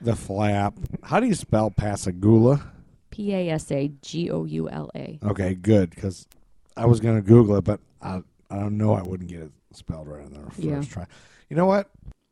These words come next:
Speaker 1: <coughs> I believe all of it.
Speaker 2: Yeah.
Speaker 1: I think I believe it.
Speaker 2: Yeah.
Speaker 1: But I do, where are they now? <laughs>
Speaker 2: No
Speaker 1: I-,
Speaker 2: kidding.
Speaker 1: if our planet needs them so bad, like,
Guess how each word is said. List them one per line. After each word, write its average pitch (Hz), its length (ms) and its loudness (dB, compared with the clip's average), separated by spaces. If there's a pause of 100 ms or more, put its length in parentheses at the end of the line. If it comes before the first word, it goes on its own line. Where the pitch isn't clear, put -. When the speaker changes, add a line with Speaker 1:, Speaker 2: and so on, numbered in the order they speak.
(360)
Speaker 1:
<coughs> - 760 -12
I 147 100 6
believe 107 400 6
all 92 240 0
of 95 60 -2
it. 104 160 0 (320)
Speaker 2:
Yeah. 165 280 2 (380)
Speaker 1:
I 139 100 6
think 185 160 10
I 175 60 10
believe 151 360 10
it. 95 160 6 (200)
Speaker 2:
Yeah. 156 260 -2 (520)
Speaker 1:
But 123 120 -4
I 139 140 4
do, 160 160 6
where 147 280 6
are 147 140 6
they 147 140 4
now? 117 520 0 (200)
<laughs> - 200 2 (260)
Speaker 2:
No 185 240 6
Speaker 1:
I-, - 40 6
Speaker 2:
kidding. 139 340 10
Speaker 1:
if 147 80 10
our 156 220 12
planet 147 480 4
needs 135 300 2
them 117 200 2
so 117 180 2
bad, 110 320 2
like, 104 120 -4